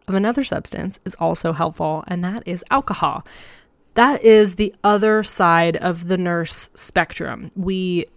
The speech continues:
drink a shit ton of caffeine all shift, and then we go home and we drink alcohol to sleep. We just go through this constant roller coaster. And again, I am not here to tell you to not drink any alcohol. I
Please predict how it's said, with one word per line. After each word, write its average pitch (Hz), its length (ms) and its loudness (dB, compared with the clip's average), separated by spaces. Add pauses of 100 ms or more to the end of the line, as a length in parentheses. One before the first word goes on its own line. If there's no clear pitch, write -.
(540)
drink 190 320 0
a - 60 -8
shit - 360 -2
ton 269 200 2
of 269 100 0
caffeine 202 540 -2
all 165 200 -4
shift, 151 540 -6 (220)
and 196 240 0
then 202 440 4
we 180 120 0
go 190 180 0
home 240 340 2
and 202 160 -2
we 202 80 0
drink 185 220 -6
alcohol 170 320 -2
to 170 100 -8
sleep. - 400 -6 (460)
We 214 120 0
just 220 200 2
go 190 180 0
through 220 180 -2
this 202 120 -4
constant 185 500 0
roller 170 280 -2
coaster. 156 560 -8
And 202 120 2
again, 208 460 2
I 202 120 4
am 185 200 4
not 196 240 4
here 196 220 0
to 185 100 2
tell 180 180 2
you 160 300 0 (120)
to 190 120 -4
not 160 260 -2
drink 170 220 -4
any 160 180 -6
alcohol. 151 640 0 (240)
I 277 260 0